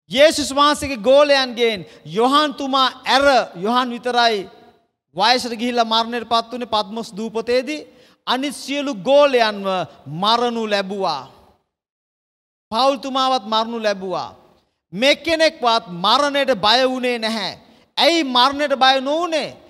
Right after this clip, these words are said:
මේ එළිදරව් තිබුණා. යේසුස් වහන්සේ, ක්‍රිස්තුස් වහන්සේ, දෙවියන් වහන්සේගේ පුත්‍රයා කියන එළිදරව් ආවම ඒ සත්‍යතාවය උදෙසා, ඒ බලවත්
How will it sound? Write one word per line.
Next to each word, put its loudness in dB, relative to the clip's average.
මේ 4
එළිදරව් 4
තිබුණා. -4
යේසුස් 2
වහන්සේ, -2
ක්‍රිස්තුස් -4
වහන්සේ, -6
දෙවියන් 2
වහන්සේගේ -2
පුත්‍රයා 0
කියන -8
එළිදරව් 0
ආවම 0
ඒ 6
සත්‍යතාවය 0
උදෙසා, -2
ඒ 2
බලවත් 2